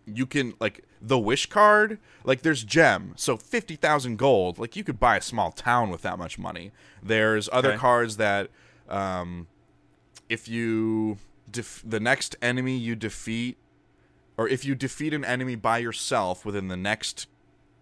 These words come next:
Speaker 1: calendar day in game, then you go up a level automatically. There's, like,
Speaker 2: Mm-hmm.
Speaker 1: just gaining power. There's, like, powerful spells you get access to, and then the wish card, that's the biggest one, like, a D three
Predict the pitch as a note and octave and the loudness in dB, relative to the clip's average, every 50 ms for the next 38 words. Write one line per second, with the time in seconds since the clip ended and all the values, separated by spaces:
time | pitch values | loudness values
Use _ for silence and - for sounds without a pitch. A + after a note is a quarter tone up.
0 | _ _ - - - A2 A2+ A#2 A2+ A2+ A2+ A2 G#2+ A2 G#2 G#2 G2 G2 A2 G#2 | _ _ -14 -8 -4 -2 0 0 0 -2 -4 -2 -2 -2 -2 -2 0 0 2 2
1 | G2+ F#2 F2 F2 E2+ F2 F#2 - - G2 G2+ G2+ G2+ G2+ G2 F#2+ F2+ F2 E2+ E2+ | 4 2 0 0 -2 -4 -6 -6 -6 -6 -6 -4 -4 -2 -2 -2 -4 -6 -8 -10
2 | F2+ - _ _ - - - _ - - F#2 G2+ F#2+ F#2 F2+ F2 F2+ F#2+ F2+ F2+ | -12 -14 _ _ -20 -20 -20 _ -16 -8 -6 -4 -4 -4 -4 -6 -8 -8 -6 -2
3 | G#2+ G2 G2 - - G#2+ G2+ - - F#2+ F2 F2 E2+ F2 E2+ E2 F2 E2+ E2 D#2+ | -2 -2 -2 -2 -2 -4 -4 -2 -2 -4 -4 -4 -4 -4 -4 -2 -2 -4 -4 -4
4 | E2 D#2+ E2 E2+ F2+ F2+ - G2+ G2 G2 F#2+ F#2+ F#2+ F#2 _ _ _ _ _ _ | -4 -4 -4 -2 -4 -4 -4 -4 -4 -4 -2 -4 -6 -8 _ _ _ _ _ _
5 | - G2 F#2 - - - - A#2 G2+ F#2+ F#2 G2 F#2+ F#2+ G2+ - - A2 G2+ G#2 | -10 -8 -6 -6 -6 -6 -6 -4 -4 -4 -4 -4 -6 -8 -8 -8 -6 -6 -4 -4
6 | G#2 G2+ G2 F#2+ - A2 G#2 G2+ G#2 G#2 G#2 G#2 G#2 G#2 G2 F#2+ F#2 F#2 F2+ F2+ | -4 -6 -8 -6 -4 0 0 2 2 0 0 0 -2 -2 -4 -4 -4 -6 -6 -6
7 | F#2 F2 E2+ - - - _ _ - - A2 G#2 G#2 G2 - G2 F2+ - - - | -8 -10 -10 -12 -16 -20 _ _ -8 -2 0 2 2 0 -2 -4 -10 -10 -8 -4
8 | - G#2 G2+ G2+ G#2 G2 G#2 G2+ F#2+ G2+ F#2+ F#2 F2+ F2+ - - F#2+ F2+ - - | 0 0 2 2 2 0 -2 -4 -2 0 2 2 0 0 -2 -4 -6 -6 -6 -8
9 | - - F#2+ F#2 F#2 F2+ F2 E2+ E2+ - - - - - - - G#2+ G#2+ G#2+ G#2 | -8 -6 -6 -6 -4 -6 -6 -8 -10 -12 -16 -20 -20 -20 -12 -10 -6 -6 -6 -6
10 | G2 G2+ F#2+ F2+ G#2+ A2 - - - - A2 F#2 D#2 D#2+ F2+ G2 F#2+ - - E2 | -4 -6 -4 -2 -2 -4 -4 -4 -6 -6 -6 -4 -4 -4 -6 -8 -8 -8 -10 -14
11 | - - - F2+ E2+ F#2+ - - - - A1+ C2 D2 - - _ _ _ _ - | -12 -6 -6 -6 -6 -6 -8 -8 -8 -8 -10 -10 -10 -10 -14 _ _ _ _ -8
12 | G2 F2 G#2 F#2+ F2+ A2+ A2+ G2 - - G#2+ G#2 F#2 | -8 -6 -6 -6 -4 -2 -4 -4 -4 -4 -6 -4 -4